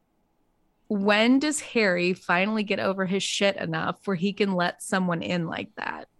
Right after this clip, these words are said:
Where he can finally trust that this is the closest person in his life and he can get past all the things he believes in his head, because she doesn't really change in this movie. He does. He's the one who evolves. She's the same woman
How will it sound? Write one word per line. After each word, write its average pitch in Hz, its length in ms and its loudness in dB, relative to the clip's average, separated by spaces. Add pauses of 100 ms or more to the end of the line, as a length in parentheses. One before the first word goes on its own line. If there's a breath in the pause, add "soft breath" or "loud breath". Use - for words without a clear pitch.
(600)
Where 220 120 4
he 214 120 6
can 233 180 4
finally 214 420 2
trust 185 400 0
that 170 140 -10
this 190 180 -6
is 202 100 -4
the - 80 -2
closest 180 460 -2
person 190 300 -2
in 180 100 -2
his 214 200 -2
life 160 360 -4 (760 soft breath)
and 202 120 4
he 190 60 6
can 196 220 0
get 190 200 2
past 196 300 0 (100)
all 208 180 6
the 226 100 2
things 220 300 2
he 226 120 -4
believes 196 340 -4
in 202 80 0
his 185 120 -2
head, 208 180 -2
because 190 220 0
she - 180 0
doesn't 494 320 2
really 370 220 2
change 381 500 -2
in 196 100 2
this 170 200 -4
movie. - 420 -8 (400)
He 415 200 8
does. - 480 -2 (380)
He's 381 240 6
the 403 120 0
one 339 140 4
who 285 160 6
evolves. 208 400 -4 (260 soft breath)
She's 330 300 2
the 415 120 8
same 311 500 4
woman 247 460 2